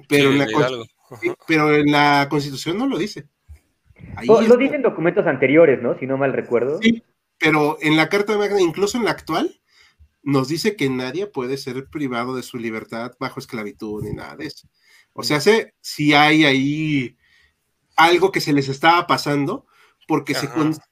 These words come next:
Speaker 1: se concentraron demasiado en cómo organizar el gobierno, el cual va a valer
Speaker 2: Exactamente.
Speaker 1: garete.
Speaker 2: Que habla de lo que decías al principio de la transmisión, ¿no? Que es como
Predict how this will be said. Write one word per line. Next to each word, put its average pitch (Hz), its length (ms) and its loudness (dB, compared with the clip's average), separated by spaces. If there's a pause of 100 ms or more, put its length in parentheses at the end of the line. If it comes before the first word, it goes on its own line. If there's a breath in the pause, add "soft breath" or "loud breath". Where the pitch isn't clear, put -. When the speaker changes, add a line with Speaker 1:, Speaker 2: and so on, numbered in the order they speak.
Speaker 1:
se 160 280 -6
concentraron 170 560 0
demasiado 175 460 0
en 190 80 0
cómo 190 220 -2
organizar 151 420 -2
el 170 80 -4
gobierno, 143 520 -4 (560)
el 160 180 -2
cual 196 200 4
va 196 60 6
a 190 40 4
valer 185 180 2
Speaker 2:
Exactamente. 185 120 -2
Speaker 1:
garete. 185 260 0 (920)
Speaker 2:
Que 147 120 -2
habla 170 160 0
de 151 60 0
lo 123 120 -4
que 123 80 -6
decías 127 240 -6
al 139 80 -6
principio 123 380 -8
de 123 80 -4
la 117 160 -4
transmisión, 120 420 -10
¿no? 190 100 -10
Que - 80 -12
es - 80 -14
como 110 360 -12